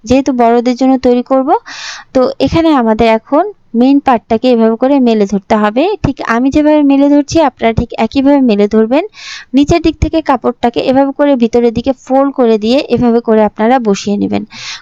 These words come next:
খুব ভালো করে বসিয়ে দিতে হবে। তো বসিয়ে দেওয়ার পর এখন খেয়াল করবেন, এখানে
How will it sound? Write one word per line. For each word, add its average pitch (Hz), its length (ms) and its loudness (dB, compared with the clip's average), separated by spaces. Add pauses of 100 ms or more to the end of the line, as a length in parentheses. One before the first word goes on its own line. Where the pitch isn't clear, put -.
খুব 262 120 -2 (140)
ভালো 233 200 2 (100)
করে 285 140 2 (100)
বসিয়ে 269 300 0
দিতে 262 260 -2
হবে। 285 220 0 (920)
তো 254 40 2 (120)
বসিয়ে 285 340 2
দেওয়ার 240 260 2
পর 269 120 2 (200)
এখন 311 160 -4 (120)
খেয়াল 277 220 2 (100)
করবেন, 233 240 0 (200)
এখানে 302 240 0